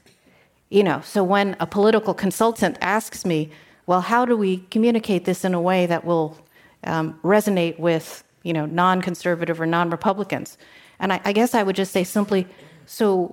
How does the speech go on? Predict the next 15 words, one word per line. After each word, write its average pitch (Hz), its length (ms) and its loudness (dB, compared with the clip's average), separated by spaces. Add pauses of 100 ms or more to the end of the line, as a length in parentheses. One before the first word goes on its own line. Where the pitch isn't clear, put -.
liberals 196 520 2
support 214 460 -2
criminal 208 440 0
alien 202 600 0
rapists 185 460 0
and 185 140 -2
murderers 240 480 2
walking 202 360 0
around 190 380 0 (300)
freely 214 360 2
in 214 100 0
the, 185 140 -4
in 196 140 0
the 185 60 -2
country?" 220 480 -2